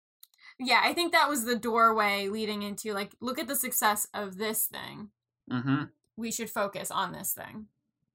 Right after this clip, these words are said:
Speaker 1: I also noticed the Wikipedia page says, "A new song by Mute Math." This was,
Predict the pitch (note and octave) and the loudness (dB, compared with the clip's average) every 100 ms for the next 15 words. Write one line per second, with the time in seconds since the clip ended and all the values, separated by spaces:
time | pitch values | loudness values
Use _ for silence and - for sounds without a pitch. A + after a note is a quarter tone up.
0 | _ _ _ _ - D#4+ F#4 F#4+ F#4 E4+ | _ _ _ _ -2 0 0 0 -2 -4
1 | E4 E4 D4+ E4 F#4+ - C#4+ C4+ C#4 C4+ | -6 -4 -4 -4 -8 -8 -8 -4 -4 -2
2 | C4 B3 B3 - A#3 A3 A3 G#3+ - G3+ | -4 -4 -6 -6 -4 -4 -4 -8 -6 -6
3 | G3+ A3 C#4 F4 D4 C#4 C#4+ B3 G#3+ G3+ | -4 -4 -2 0 2 2 2 2 0 0
4 | G3+ B3+ B3 G3+ F#3+ F#3 F#3+ - _ _ | -4 -4 -6 -6 -4 -2 -4 -8 _ _
5 | _ _ _ _ - - _ _ _ _ | _ _ _ _ -20 -20 _ _ _ _
6 | _ - - F4+ G4 G4 G4+ F#4+ D#4+ | _ -6 -2 -2 -2 0 0 0 -4